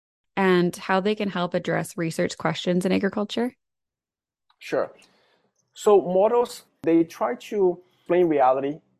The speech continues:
Speaker 2: through mathematics, right? So what you do is we try to come up with an equation that represents that what happens in the field. For example, if I have my, my pasture land, and if it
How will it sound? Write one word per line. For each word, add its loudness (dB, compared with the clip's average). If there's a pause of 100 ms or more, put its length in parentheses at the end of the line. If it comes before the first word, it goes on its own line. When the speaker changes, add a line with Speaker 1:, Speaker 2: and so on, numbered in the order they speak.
(220)
Speaker 2:
through -2 (440)
mathematics, -4
right? -4
So -2
what -2
you -6
do 0
is -4
we -4
try -4
to -12
come -4
up 0
with -2
an -4 (100)
equation 0
that -2
represents -6
that -4 (420)
what 0
happens -6
in -6
the -6
field. -14
For 0
example, -4 (280)
if -12
I 0
have -4
my, 0 (460)
my -2
pasture 4
land, -4 (480)
and 2
if 4
it -2